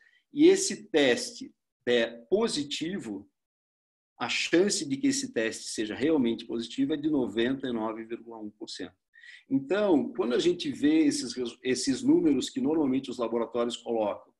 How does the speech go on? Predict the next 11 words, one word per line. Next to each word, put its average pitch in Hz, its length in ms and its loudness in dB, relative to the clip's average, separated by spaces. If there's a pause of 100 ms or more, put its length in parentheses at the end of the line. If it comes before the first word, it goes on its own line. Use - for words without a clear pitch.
(400)
sensibilidade, 147 1080 2
taxa 156 280 0
de 151 60 -2
detecção 151 420 -2
acima 160 300 0
de 151 60 2
noventa 147 320 -2
e 139 40 0
nove 143 220 -2
por - 140 -10
cento, 120 600 -4